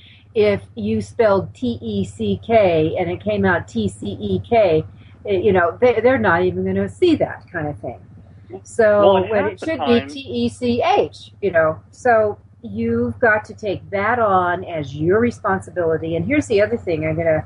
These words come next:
Speaker 1: uh, a lot of times that authors have, and Nick and I have talked about this, they have their original Word document that gets uploaded for layout.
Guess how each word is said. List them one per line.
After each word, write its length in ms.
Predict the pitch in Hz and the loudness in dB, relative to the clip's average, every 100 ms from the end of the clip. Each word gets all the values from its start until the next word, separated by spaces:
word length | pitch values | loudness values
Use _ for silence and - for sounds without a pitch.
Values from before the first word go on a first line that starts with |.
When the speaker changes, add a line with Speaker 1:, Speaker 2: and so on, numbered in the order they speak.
| - - - - - | -8 -18 -20 -16 -2
Speaker 1:
uh, 320 | 170 156 165 | 2 2 2
a 20 | 165 | 4
lot 160 | 208 | 2
of 80 | 254 | 2
times 500 | - 202 180 180 170 | -4 -2 -2 -2 -4
that 300 | 185 165 160 | 2 2 2
authors 480 | - 170 165 175 156 | -2 -2 -2 -6 -4
have, 300 | 175 156 160 | -4 -2 -2
and 80 | 165 | 0
Nick 140 | 185 | -2
and 100 | 190 | 0
I 60 | 175 | 0
have 120 | 160 | -2
talked 280 | - 214 220 | 0 0 0
about 220 | 180 147 | 0 -2
this, 200 | 170 156 | -2 -6
they 180 | - 165 | -2 0
have 220 | 170 165 | 2 0
their 300 | 165 160 160 - | 2 0 0 -4
original 420 | 170 240 302 240 | 0 2 4 4
Word 280 | 185 185 160 | 4 2 4
document 580 | 175 214 160 98 95 - - - - - - | 2 2 -6 -12 -16 -18 -20 -20 -20 -20 -6
that 180 | 196 196 | -2 -2
gets 240 | 185 165 - | -2 -4 -2
uploaded 680 | 233 262 269 208 185 185 175 | -2 -2 0 0 0 -2 -4
for 160 | - 170 | -8 -4
layout. 540 | 220 254 165 120 131 | 0 2 0 -2 -10